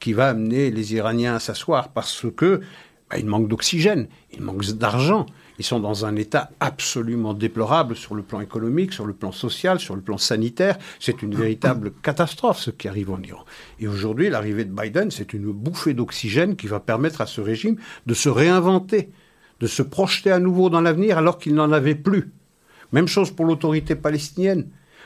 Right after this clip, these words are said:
confrontée à une administration américaine qui, pour la première fois, lui demandait enfin des comptes. Avec quatre années supplémentaires de Donald Trump, tôt ou tard, elle aurait été contrainte de s'asseoir et d'adopter une politique réaliste de compromis,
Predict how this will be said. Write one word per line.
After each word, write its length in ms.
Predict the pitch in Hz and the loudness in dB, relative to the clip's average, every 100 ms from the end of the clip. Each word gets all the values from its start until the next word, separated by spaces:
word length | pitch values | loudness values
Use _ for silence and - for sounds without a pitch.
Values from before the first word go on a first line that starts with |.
| - | 0
confrontée 760 | 180 190 - 185 185 185 175 - - - - | 2 2 2 0 4 2 2 -2 -16 -8 2
à 100 | 131 | 4
une 140 | 135 | 4
administration 580 | 147 147 143 - 139 156 | 4 4 2 -2 0 2
américaine 500 | 135 131 131 143 120 | 4 2 2 0 -2
qui, 140 | - | -6
pour 240 | - 123 127 | -6 -2 0
la 120 | 131 | 0
première 440 | - 196 190 180 | 2 2 4 2
fois, 240 | - 175 156 | 2 2 4
lui 260 | 147 147 147 | 4 2 0
demandait 600 | 120 135 147 135 147 151 - | -2 2 2 4 0 0 2
enfin 500 | 220 208 - 233 214 | 2 2 2 4 6
des 200 | 151 147 | 4 2
comptes. 520 | 202 254 180 - - _ _ _ _ _ - | 2 2 2 -2 -18 _ _ _ _ _ -8
Avec 320 | 110 123 131 | 0 0 2
quatre 220 | 139 - | -2 0
années 160 | 123 127 | 0 0
supplémentaires 640 | - - 117 117 156 147 | -4 -4 0 2 2 2
de 60 | 110 | 2
Donald 260 | 113 110 | 0 0
Trump, 260 | 185 233 180 | 2 0 0
tôt 80 | - | -6
ou 100 | 104 | -6
tard, 240 | - 196 143 | 0 0 0
elle 100 | 117 | -4
aurait 180 | 110 | -6
été 160 | 110 117 | -6 -8
contrainte 440 | - 110 - 147 | -6 -4 0 0
de 80 | 110 | -2
s'asseoir 720 | 113 113 - 185 247 156 - - _ _ - - - - | -6 -6 -4 2 4 2 0 -12 _ _ -20 -20 -20 0
et 180 | 151 180 | 4 4
d'adopter 500 | 139 131 120 - 202 | 4 2 0 2 2
une 120 | 185 | 2
politique 560 | - 120 113 196 190 - | 0 -4 -2 -4 -4 -4
réaliste 720 | 107 113 156 196 220 214 - | -2 4 4 4 2 0 0
de 160 | 139 131 | -2 -2
compromis, 680 | 131 202 196 214 208 185 | 0 0 2 2 4 2